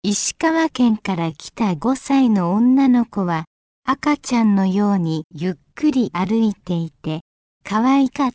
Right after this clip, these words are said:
たです、と話していました。水族館の人は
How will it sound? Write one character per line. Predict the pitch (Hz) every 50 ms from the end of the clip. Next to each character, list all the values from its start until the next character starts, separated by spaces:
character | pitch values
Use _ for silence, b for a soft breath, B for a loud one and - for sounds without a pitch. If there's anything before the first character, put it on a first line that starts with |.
| - _
た | - 202 185
で | 156 160 160 175 -
す、 | - - _ _ _ _
と | - 196
話 | 196 151 135 147 165 170 175 202 208 -
し | - -
て | _ -
い | 180 160 156 147
ま | 147 156 151
し | - - -
た。 | - - 131 - _ _ _ _ _ _ _ _ _ _ _ _ _ _ _ _ _ _ _ _ _
水 | _ _ - - 240 277 277
族 | 262 - 277 269 - - - -
館 | - 226 214 202 190 185
の | 165 156
人 | 147 - - - - 208 208 185
は | 165 160 156